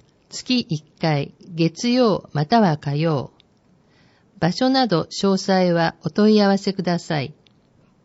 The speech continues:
問い合わせ、トライ。メールアドレス、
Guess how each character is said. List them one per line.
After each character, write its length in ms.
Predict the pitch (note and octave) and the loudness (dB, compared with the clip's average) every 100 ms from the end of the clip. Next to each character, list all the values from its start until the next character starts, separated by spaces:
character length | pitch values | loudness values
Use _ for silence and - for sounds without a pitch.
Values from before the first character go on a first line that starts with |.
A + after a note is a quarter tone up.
| - | -2
問 300 | A#3 A#3+ A3+ | 2 4 4
い 60 | A3 | 4
合 80 | |
わ 120 | G#3 G3+ | 2 0
せ、 380 | - F#3 F#3 - _ _ _ | 0 -2 -2 -6 _ _ _
ト 140 | - F3+ | 0 2
ラ 220 | F#3 F3 | 4 2
イ。 260 | D#3+ D3+ - _ _ _ _ _ _ G3 | 0 -6 -10 _ _ _ _ _ _ 2
メ 280 | A#3+ B3+ | 4 6
ー 20 | B3+ | 4
ル 180 | B3 - | 2 2
ア 140 | A3+ | 2
ド 100 | F#3+ | 4
レ 140 | D3+ | 2
ス、 360 | D3+ - - | 0 -8 -20